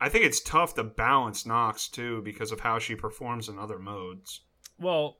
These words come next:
Speaker 2: for the most part, I think it's just her, uh, silence bubble that a lot of people have a problem with. The fact that it's a hard C C that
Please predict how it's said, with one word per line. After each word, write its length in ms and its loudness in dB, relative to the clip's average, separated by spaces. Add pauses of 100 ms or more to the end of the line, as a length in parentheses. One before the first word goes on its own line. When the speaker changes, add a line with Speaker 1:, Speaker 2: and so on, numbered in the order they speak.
(100)
Speaker 2:
for 180 -8
the 100 -4
most 380 -4
part, 320 0
I 80 -6
think 320 -6
it's 240 -6
just 520 -6
her, 360 -2
uh, 280 -6 (260)
silence 600 0
bubble 360 -4
that 160 -6
a 80 -4
lot 320 0
of 100 -4
people 320 -8
have 180 -6
a 60 -10
problem 500 -8
with. 120 -16 (320)
The 100 0
fact 300 4
that 140 6
it's 180 -2
a 80 -2
hard 560 0 (140)
C 340 -8
C 560 -6
that 220 -4